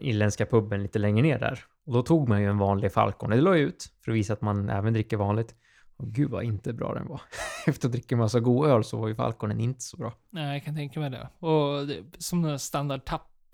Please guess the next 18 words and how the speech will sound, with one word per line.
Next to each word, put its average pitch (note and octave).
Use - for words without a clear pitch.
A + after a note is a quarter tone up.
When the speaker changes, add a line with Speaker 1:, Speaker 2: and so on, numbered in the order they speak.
Speaker 2:
de D3
brukar D#3
inte D3+
vara F3
så D#3
där D3+
jätteduktiga D#3+
ibland A#2+
på... A2+
Nu E3+
ska F3+
vi F#3+
inte D#3+
kasta D3+
det C#3+
här D#3
stället B2+
i, C3+